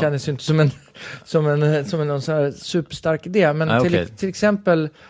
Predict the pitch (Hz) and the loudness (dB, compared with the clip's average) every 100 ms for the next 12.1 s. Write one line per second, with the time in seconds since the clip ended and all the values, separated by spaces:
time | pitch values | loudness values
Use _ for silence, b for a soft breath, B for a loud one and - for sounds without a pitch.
0 | B - 160 175 180 185 160 160 156 147 | B -6 2 4 6 4 2 0 0 2
1 | 143 143 143 139 139 165 160 143 127 120 | 0 -2 -4 -8 -4 -2 -2 -2 -6 -8
2 | 139 131 139 - 143 131 135 139 - _ | -6 -4 -4 -6 -4 -4 -4 -6 -8 _
3 | - 147 147 - 127 135 143 135 127 156 | -4 -2 -2 -4 -6 -6 -4 -4 0 2
4 | 123 120 120 - 98 117 - - 156 - | 2 0 -2 -6 -4 -4 -6 -4 -2 2
5 | 147 135 139 139 - 139 131 - 147 139 | 4 4 2 -2 -2 -4 -4 0 2 2
6 | 127 147 135 135 156 - 143 120 127 127 | 2 2 2 0 -4 -4 -8 -6 -6 -2
7 | 131 117 117 113 b b b b b b | 0 0 -2 -4 b b b b b b
8 | b b _ - 156 135 131 131 90 147 | b b _ -6 2 4 4 0 0 2
9 | 147 135 127 139 131 127 160 175 170 147 | 4 4 2 0 0 2 2 2 2 0
10 | 139 135 127 - 135 131 127 131 120 - | -2 -4 -6 -4 -2 0 -2 -4 -6 -6
11 | 123 - - - - 135 127 - 131 123 | -10 -10 -14 -10 -2 0 0 -2 -6 -6
12 | 113 | -10